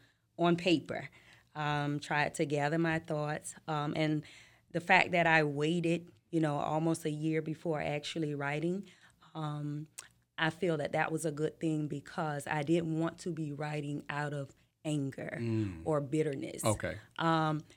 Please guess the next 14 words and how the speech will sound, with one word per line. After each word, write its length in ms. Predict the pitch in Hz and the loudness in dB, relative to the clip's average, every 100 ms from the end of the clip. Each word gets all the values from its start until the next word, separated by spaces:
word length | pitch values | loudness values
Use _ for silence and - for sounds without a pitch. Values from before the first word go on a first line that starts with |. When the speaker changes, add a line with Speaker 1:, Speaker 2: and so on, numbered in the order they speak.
| _ | _
Speaker 1:
so 180 | 202 165 | 0 4
I 160 | 160 | 4
felt 360 | - - 180 - | 0 0 0 0
like 260 | 160 156 | 0 0
I 160 | 160 147 | 0 -2
had 360 | 165 151 151 - | 0 0 -2 -4
a 140 | 143 | -8
clear 380 | - - 185 190 | -6 -2 0 2
mind. 520 | 151 139 139 151 202 | -2 -4 -6 -8 -6
Speaker 2:
Gotcha. 260 | 82 - - 113 | -6 -6 -12 -6
Speaker 1:
Um, 540 | 165 160 156 151 151 151 - _ | 0 2 4 2 -2 -4 -12 _
and 140 | 165 | 2
I 120 | 160 156 | 2 2
wanted 500 | 151 165 180 202 | 4 4 4 0